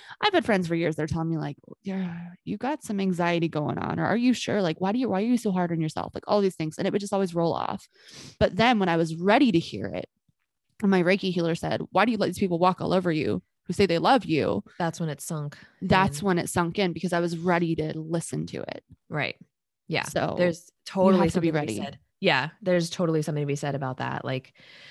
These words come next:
Speaker 2: and it's okay if you get, if you realize, like, "I'm not really ready," you know? I mean, I'm
Speaker 1: Mm-hmm.
Speaker 2: thinking in my own life, like, re-, a relationship ending, like, relationships ending, or, um, me doing travel therapy. Like, I had wanted to do travel therapy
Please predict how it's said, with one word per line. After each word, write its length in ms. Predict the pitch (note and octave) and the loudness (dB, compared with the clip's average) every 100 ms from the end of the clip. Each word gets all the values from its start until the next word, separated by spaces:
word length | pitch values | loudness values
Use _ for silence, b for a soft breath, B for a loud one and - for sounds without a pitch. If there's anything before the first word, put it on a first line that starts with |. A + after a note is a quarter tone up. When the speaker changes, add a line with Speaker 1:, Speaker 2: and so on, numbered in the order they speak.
| B _ _ _ | B _ _ _
Speaker 2:
and 160 | F3 F3 | 2 4
it's 120 | E3+ | 4
okay 320 | F3 F#3 E3+ | 4 6 6
if 100 | E3 | 6
you 100 | F3+ | 2
get, 200 | E3+ D#3+ E3 | 0 0 0
if 140 | D#3 | 0
you 120 | F3 | 2
realize, 380 | D#3+ D#3+ D#3 D3+ | 4 6 6 4
like, 140 | D3+ D3 | 2 0
"I'm 140 | D#3+ | 0
not 180 | D#3 C#3 | 2 2
really 200 | D#3 D3+ | 0 0
ready," 460 | D3 D3 D3 C#3+ - | 0 0 -2 -6 -4
you 120 | D#3 | 0
know? 260 | D3 D3+ F3+ - | 2 0 0 2
I 80 | - | 6
mean, 160 | C#4+ | 6
I'm 60 | F4 | 6
Speaker 1:
Mm-hmm. 40 | |
Speaker 2:
thinking 280 | F3+ F3 F#3 | 4 -2 0
in 60 | E3+ | 2
my 100 | D#3+ | 2
own 200 | D3+ D#3 | 2 0
life, 220 | D3 D3+ | 0 0
like, 280 | D3+ C#3 - B B B B B - _ F#3 | -4 -6 -8 B B B B B -20 _ -8
re-, 140 | F#3 - | -4 0
a 60 | |
relationship 560 | D#3 G3 A#3 A#3 G#3+ A3 | 2 2 2 0 -2 -2
ending, 340 | G3+ G3+ G3+ F#3+ | -2 0 -2 -2
like, 200 | F3+ E3+ | -2 -2
relationships 580 | F#3+ G3 G3 F#3+ F#3+ - | -2 -2 -2 -4 -6 -6
ending, 420 | F3+ F3+ F3+ F3 F3+ | -4 -2 -2 -2 -4
or, 560 | E3 E3+ D#3 D3+ D3+ D#3 | -2 -2 0 -2 -2 -2
um, 320 | D3+ D3 D#3+ | -2 -4 -6
me 220 | F3 E3+ E3 | -2 0 0
doing 220 | E3+ D#3+ | 0 -2
travel 320 | F3+ D#3+ D#3+ | -4 -4 -4
therapy. 320 | D#3 D3+ E3 | -2 -2 -2
Like, 160 | D#3+ E3 | -4 -2
I 60 | |
had 180 | E3+ E3+ | -4 -4
wanted 280 | D#3+ D#3+ D#3+ | -2 -2 -4
to 80 | D3+ | -6
do 160 | D#3 D3 | -6 -6
travel 340 | - D3+ D#3 | -6 -4 -4
therapy 500 | D3+ D3 D3 D3 D3 | -4 -4 -4 -6 -6